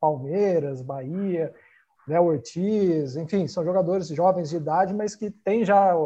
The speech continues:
têm mostrado uma maturidade e tão evoluindo, né? Então, o time todo tá crescendo nesse conjunto aí. O Raul, a gente vê, a gente pensa que o Raul, sei lá, tem uns trinta, trinta e poucos, né?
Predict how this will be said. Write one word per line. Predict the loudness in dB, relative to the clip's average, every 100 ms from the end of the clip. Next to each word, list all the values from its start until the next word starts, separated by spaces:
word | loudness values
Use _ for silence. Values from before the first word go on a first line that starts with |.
| -2 -2
têm | 0
mostrado | 2 4 4 4
uma | 4
maturidade | 2 2 -2 -4 -4 2 2 2 -4 -14 _ _ _ _ _
e | -14
tão | -4 0 0
evoluindo, | 2 4 4 4 2 2 2
né? | 2 2
Então, | 0 -4
o | -4
time | -6 -6 -6
todo | -4 0 0
tá | 0 -2
crescendo | 2 0 0 -2 -2
nesse | -4 -8 -12
conjunto | -10 -8 -6 -6 -6 -8
aí. | -10 _ -16 -4
O |
Raul, | 8 8 10 8
a | 6
gente | 6 0
vê, | 2 4
a |
gente | 4 0 2
pensa | 2 2
que |
o | 4
Raul, | 4 4 2 -4 -10 -4
sei | 6
lá, | 6
tem | 6 2
uns | -6
trinta, | -2 0 2 0
trinta | -6 -6 -4
e | -6
poucos, | -2 -4 -4
né? | -6